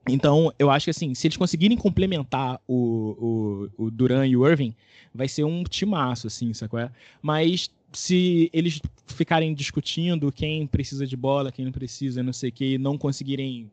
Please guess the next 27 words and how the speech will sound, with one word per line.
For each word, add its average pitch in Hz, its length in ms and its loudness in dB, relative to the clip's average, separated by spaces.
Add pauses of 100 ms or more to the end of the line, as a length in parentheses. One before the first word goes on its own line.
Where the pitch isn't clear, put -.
passar 139 280 -6
por 131 160 -12
cima 123 200 -4
disso, 123 440 -2 (680)
pode 139 360 2 (240)
complicar. 135 640 0
E, 233 140 4
assim, 247 200 2
eu 202 60 4
não 208 80 4
acho 233 180 2
que - 60 2
eles 208 140 6
vão 202 180 4
brigar. 139 540 0
Eu 117 180 -12
brinquei 143 420 0
com 127 120 -6
a 123 60 -4
parada 127 340 -2
brigar 127 440 0
por - 100 -2
causa 110 120 -4
do 110 60 -8
Celtics 117 380 -6
e - 40 -10
tal, 156 180 2